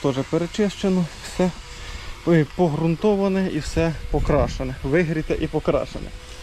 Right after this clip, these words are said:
Е, тут повирізали такі брозовички, зараз задиру покажу. Тут теж погрунтоване, покрашене, брозовички повирізали, верніше, така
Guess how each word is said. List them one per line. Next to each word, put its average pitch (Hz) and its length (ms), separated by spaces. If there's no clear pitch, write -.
Е, 135 140
тут 147 280
повирізали 165 520
такі - 220
брозовички, 165 800
зараз - 240
задиру 139 520
покажу. 135 380
Тут 147 100
теж 139 500
погрунтоване, 143 680
покрашене, 208 580
брозовички 156 560
повирізали, 185 680
верніше, 156 280
така 143 260